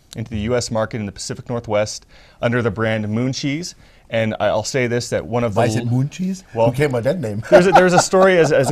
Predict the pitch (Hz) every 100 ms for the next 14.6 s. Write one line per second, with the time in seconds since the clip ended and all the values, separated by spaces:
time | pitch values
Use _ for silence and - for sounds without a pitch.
0 | 135 131 - 170 123 113 - 143 131 117
1 | 113 110 - 123 123 - 120 117 107 98
2 | 113 120 123 120 117 117 117 110 - 131
3 | 123 110 101 - 123 117 123 117 107 147
4 | - - - 110 110 120 120 123 131 127
5 | 127 117 113 110 127 117 104 110 104 107
6 | - 113 107 - 151 151 143 151 131 131
7 | 131 123 123 113 113 113 98 104 131 -
8 | 92 - - 120 117 117 113 110 104 117
9 | 127 117 120 113 117 - 104 - _ _
10 | _ 120 123 110 - 123 110 107 113 110
11 | 117 - 113 110 101 104 107 104 104 107
12 | 107 101 101 - - _ 110 107 95 104
13 | 95 98 - - 113 117 104 104 101 -
14 | 113 107 113 120 156 -